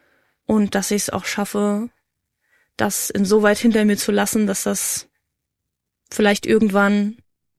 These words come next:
keine Belastung mehr ist. Und ich hoffe, dass ich anderen, die in einer in ziemlich ähnlichen Situation bin,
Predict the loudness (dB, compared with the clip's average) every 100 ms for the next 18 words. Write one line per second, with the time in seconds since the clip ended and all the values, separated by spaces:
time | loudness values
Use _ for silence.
0 | _ _ -8 0 2 2 2 0 -2 -2
1 | -2 -2 -2 -4 -4 -4 -4 -2 -4 -2
2 | -4 -4 -10 -12 _ _ _ _ _ _
3 | _ _ _ _ _ _ -4 0 2 2
4 | 0 -2 -2 -2 -2 -6 -8 -10 -4 -4
5 | -2 -4 -2 0 0 2 2 2 0 -4
6 | -4 -4 -4 -4 -4 -2 -4